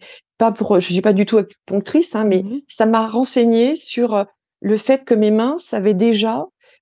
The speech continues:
Speaker 1: euh, où étaient les points. Et c'était assez intéressant quand j'ai commencé, euh, cette formation.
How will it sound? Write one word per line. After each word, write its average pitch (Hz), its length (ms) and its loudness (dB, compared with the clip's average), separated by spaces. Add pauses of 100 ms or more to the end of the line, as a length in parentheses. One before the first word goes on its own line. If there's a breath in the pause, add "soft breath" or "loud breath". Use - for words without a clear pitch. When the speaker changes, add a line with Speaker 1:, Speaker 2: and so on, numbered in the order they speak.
Speaker 1:
euh, 185 260 0
où 302 240 2 (140)
étaient 220 240 2
les 233 120 4
points. 202 340 -2
Et 190 80 -2
c'était 214 240 -2
assez 240 200 -2
intéressant 240 480 0
quand 214 140 -4
j'ai 190 140 -2
commencé, 208 500 -2
euh, 185 40 -2
cette 185 200 -8
formation. 185 520 -4